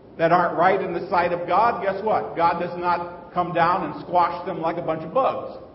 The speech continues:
He gives them the freedom to make their own choices. He gives them the responsibility then of also living with their consequences. Now, I know a lot of people who would really like God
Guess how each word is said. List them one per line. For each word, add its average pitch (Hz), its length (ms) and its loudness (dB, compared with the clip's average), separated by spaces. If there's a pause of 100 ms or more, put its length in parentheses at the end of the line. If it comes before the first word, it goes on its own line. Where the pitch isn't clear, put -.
(1120)
He 180 180 0
gives 220 320 0
them 175 220 0
the 165 200 -6
freedom 190 560 -2
to - 80 -12
make 160 280 -6
their 180 200 -6
own 160 380 -2
choices. 170 480 0 (240)
He 170 120 -4
gives 214 380 2
them 165 200 -2
the 160 80 0
responsibility 180 1120 -2
then 151 240 -4
of 156 180 -10
also 165 400 -2
living 160 360 -6
with 147 240 -8
their 160 500 -8
consequences. 208 880 -8 (1200)
Now, 165 120 0
I 277 100 2
know 311 120 6
a - 60 6
lot 214 180 8
of 202 120 -4
people 214 280 -4
who 160 60 -4
would 160 100 -4
really 247 220 0
like 208 400 2
God 156 560 2